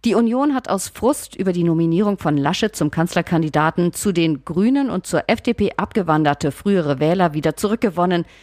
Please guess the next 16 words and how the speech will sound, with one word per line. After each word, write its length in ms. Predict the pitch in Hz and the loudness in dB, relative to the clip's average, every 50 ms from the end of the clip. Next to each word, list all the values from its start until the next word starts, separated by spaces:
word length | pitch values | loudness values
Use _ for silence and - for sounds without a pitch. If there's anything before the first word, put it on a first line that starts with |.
| - _ _ | -20 _ _
weil 180 | - 185 180 175 | 2 2 2 2
Baerbock 580 | 139 - 175 196 233 226 254 254 262 262 - - | 2 0 2 2 2 2 2 0 0 -2 -6 -4
die 140 | 196 - | -2 0
an 100 | - 165 | 0 0
sie 100 | 156 190 | 0 0
gestellten 600 | 202 208 175 - - 170 165 170 - - 165 156 | 0 -2 0 0 0 0 0 0 0 -2 0 2
hohen 260 | 151 208 254 262 247 - | 2 2 2 2 0 0
Erwartungen 840 | - 160 147 139 143 151 190 - - 220 214 208 196 202 196 - - | -2 -4 -2 -2 -2 -2 -2 -2 0 2 2 2 2 2 0 -2 -4
wegen 340 | 147 160 185 208 214 220 - | -2 0 0 0 0 -2 -2
ihrer 340 | - 185 175 156 156 151 147 | -2 -2 -2 0 0 0 0
Serie 480 | 135 135 143 180 208 208 202 180 156 151 | 0 0 0 0 0 0 0 -2 -2 -2
von 280 | - - 160 139 139 | -2 0 0 0 0
Fehlern 460 | - - 196 185 180 185 175 170 - - - | 0 0 0 0 2 2 0 0 -2 -4 -4
nicht 240 | 160 160 151 - - | -4 -4 -2 -4 -6
erfüllt 440 | - 156 - - 165 151 - - - | -8 -6 -4 -2 -2 -2 -2 -4 -8
hat. 240 | - - - - | -10 -10 -12 -16